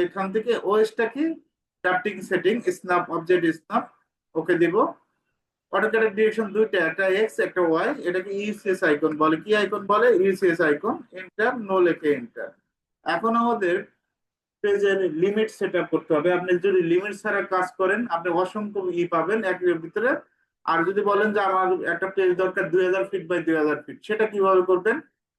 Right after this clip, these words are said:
এখান থেকে লিমিটস, এল আই এম আই টি এস, লিমিটস, তারপরে জিরো, কমা, এদিকে জিরো দিবেন, তারপরে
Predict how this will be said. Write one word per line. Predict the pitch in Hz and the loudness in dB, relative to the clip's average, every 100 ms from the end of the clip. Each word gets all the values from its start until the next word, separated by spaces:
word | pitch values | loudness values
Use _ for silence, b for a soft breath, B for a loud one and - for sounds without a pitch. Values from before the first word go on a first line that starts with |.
| - 190 | -2 0
এখান | 214 214 | 2 0
থেকে | 214 196 180 | 2 6 6
লিমিটস, | 190 160 135 - _ _ 170 | 6 4 2 -6 _ _ 2
এল | 196 196 | 4 6
আই | 196 190 190 | 4 4 2
এম | 190 | 2
আই | 226 302 - _ _ _ | 2 0 -6 _ _ _
টি | 226 202 | 0 2
এস, | 143 - - 175 | 2 -4 -4 0
লিমিটস, | 202 160 - - _ _ _ _ _ _ _ 180 | 0 -2 -6 -18 _ _ _ _ _ _ _ -2
তারপরে | 175 202 214 208 151 143 | 0 2 4 2 0 0
জিরো, | 190 208 220 - - _ _ | 2 2 2 -2 -8 _ _
কমা, | 190 185 208 320 - - | -2 0 0 -2 -6 -4
এদিকে | 180 180 196 170 170 | 0 0 0 0 2
জিরো | 180 170 | 2 2
দিবেন, | 160 202 339 - _ _ _ _ - _ _ | 0 0 -2 -8 _ _ _ _ -20 _ _
তারপরে | 190 185 208 | -2 -2 -2